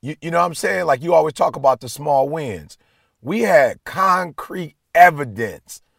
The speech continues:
We had substance that this thing will work. It, we had, um, the When You Wanna Succeed As Bad As You Wanna Breathe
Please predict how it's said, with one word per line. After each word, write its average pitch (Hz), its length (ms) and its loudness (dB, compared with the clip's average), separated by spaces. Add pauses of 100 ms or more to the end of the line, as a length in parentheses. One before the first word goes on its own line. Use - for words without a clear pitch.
(340)
We 175 160 -8
had 165 260 4
substance - 1000 4 (500)
that 120 200 -2
this 151 180 -6
thing 147 280 -6
will 117 180 -4
work. 123 360 0 (140)
It, 117 180 -4
we 139 200 -6
had, 139 480 2 (520)
um, 101 580 -8
the 117 460 -6
When 131 240 -4
You 180 120 -4
Wanna 160 280 0
Succeed 165 540 -10
As 117 120 -8
Bad 147 360 4
As 131 100 -12
You 147 80 -10
Wanna 139 240 -8
Breathe 139 480 -10